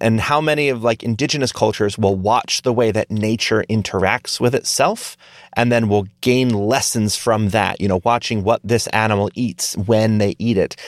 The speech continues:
and then using that and applying that and finding that those things work. And only much, much, much, much later do we discover the, the,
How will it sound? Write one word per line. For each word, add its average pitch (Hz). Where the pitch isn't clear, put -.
and 104
then 101
using 117
that 110
and 95
applying 123
that 104
and 95
finding 110
that 101
those 104
things 107
work. 160
And 127
only 143
much, 151
much, 147
much, 143
much 131
later 147
do 110
we 110
discover 101
the, 92
the, 107